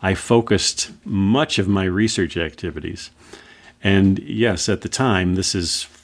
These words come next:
like, five or so years ago, almost all of these archives were just stored in a couple of people's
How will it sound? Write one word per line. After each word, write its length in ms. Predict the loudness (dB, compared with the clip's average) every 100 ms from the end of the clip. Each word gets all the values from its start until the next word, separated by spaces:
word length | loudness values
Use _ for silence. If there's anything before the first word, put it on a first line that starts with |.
| -8
like, 220 | -6 -6
five 480 | -4 0 2 0 -2
or 80 | -2
so 220 | -2 -2
years 340 | 0 2 4 2
ago, 480 | 0 -2 -2 -6 -10 -20 -20 -20 _ _ _ _
almost 520 | 2 4 4 4 2 2
all 240 | 4 4
of 120 | 4
these 200 | 2 4
archives 680 | 2 2 2 0 -2 -2 -2
were 580 | 2 2 4 2 0 -2 _ _ _ _ -4
just 360 | 2 2 2 _ _ -6
stored 520 | 0 4 6 6 4
in 280 | 2 2 -4 _ _ -10
a 100 | -6
couple 320 | -4 0 0
of 120 | 0
people's 360 | -2 0 -2